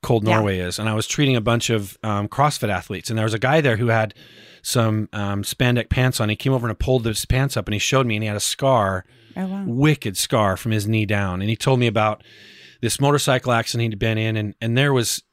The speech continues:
Speaker 1: it was mangled.
Speaker 2: Mm.
Speaker 1: And he said, "Do you think this would help?" And I started to kind, I spent some time and showed him, 'cause we have different attachments.
Speaker 2: Oh.
Speaker 1: These things pop on
Speaker 2: Right.
Speaker 1: and off.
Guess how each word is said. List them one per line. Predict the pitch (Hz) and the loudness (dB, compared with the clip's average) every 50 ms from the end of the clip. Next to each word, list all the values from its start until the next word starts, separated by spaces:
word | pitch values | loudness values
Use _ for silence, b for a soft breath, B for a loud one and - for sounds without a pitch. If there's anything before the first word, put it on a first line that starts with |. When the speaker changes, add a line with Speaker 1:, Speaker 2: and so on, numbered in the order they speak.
| _ _ - | _ _ -14
Speaker 1:
it | - 131 139 | -10 -4 0
was | 147 127 101 104 | 0 0 0 0
mangled. | 107 110 110 110 110 113 113 107 98 90 87 80 - - B B B B B B B B B B | -2 0 2 2 2 2 2 0 -2 -4 -6 -10 -14 -20 B B B B B B B B B B
Speaker 2:
Mm. | B 175 | B -4
Speaker 1:
And | 143 120 120 | -2 0 2
he | 139 131 | 2 2
said, | - - - 131 117 117 104 | 2 0 0 0 0 0 -2
"Do | 117 | -4
you | 120 | -2
think | - 151 139 131 | 0 0 0 0
this | 120 - | 0 -2
would | 131 120 | 0 2
help?" | 151 180 165 120 - | 2 2 2 2 0
And | 117 113 | -2 -2
I | 117 | 0
started | 113 - - - 135 127 120 - | 0 0 0 0 0 0 0 -4
to | 117 - | -6 -4
kind, | - 151 135 - | -2 -2 -2 -2
I | 120 | -2
spent | - - - - 170 175 - | -2 -2 0 0 0 -2 0
some | - 139 | -2 -4
time | 131 - - 139 139 131 | -4 -2 0 2 2 2
and | 120 113 | 2 0
showed | - - 143 139 135 117 | 2 4 4 4 4 4
him, | 120 113 110 107 B B B B B B B | 2 2 0 0 B B B B B B B
'cause | - 131 143 | -4 0 0
we | 196 | 0
have | 180 143 | 2 2
different | 151 156 - 147 127 113 | 0 -2 0 0 -2 -2
attachments. | - - 120 110 113 - - 151 170 196 160 - - - | 0 0 0 0 0 -2 -2 -2 -2 -2 -2 -4 -2 0
Speaker 2:
Oh. | 320 359 339 220 175 170 175 | 2 2 2 2 0 -2 0
Speaker 1:
These | - 135 127 - | 0 0 0 0
things | - 127 117 - | 0 -2 -2 -2
pop | - - 120 113 - - | -2 0 0 0 0 -2
on | 107 107 | -2 -2
Speaker 2:
Right. | 117 113 | 0 0
Speaker 1:
and | 104 104 | -2 -2
off. | 107 123 151 - - - | -2 -2 -2 -4 -6 -12